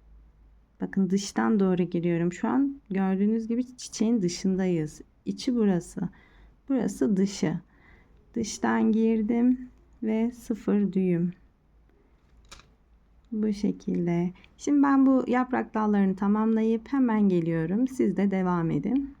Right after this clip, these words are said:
Evet hanımlar, bakın sekiz tane çiçeğimizin papatyalarını yaptım ve geldim.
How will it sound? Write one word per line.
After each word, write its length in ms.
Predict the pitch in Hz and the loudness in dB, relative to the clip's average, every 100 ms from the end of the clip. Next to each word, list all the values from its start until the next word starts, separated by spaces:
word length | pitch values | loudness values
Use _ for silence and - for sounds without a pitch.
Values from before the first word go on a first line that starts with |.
| _ _ _ _ _ _ - - - - - | _ _ _ _ _ _ -20 -20 -20 -16 -4
Evet 360 | 226 240 247 | 0 0 0
hanımlar, 540 | 226 220 214 214 202 196 | 0 2 4 4 4 4
bakın 380 | 202 202 254 302 | 0 0 2 2
sekiz 640 | 294 208 202 - 254 - | 0 -4 -2 -4 -4 -2
tane 580 | 214 190 185 185 202 262 | 0 2 2 2 2 0
çiçeğimizin 880 | - - - 190 190 180 202 226 262 | -4 -6 0 2 2 0 0 4 2
papatyalarını 920 | 262 202 196 196 190 180 180 170 175 | 2 -2 -2 0 0 0 2 2 2
yaptım 760 | 170 190 208 - - 262 277 254 | 2 2 -2 -6 -2 2 4 4
ve 120 | 220 | 2
geldim. 680 | 202 190 180 170 180 277 | 2 0 2 0 0 -2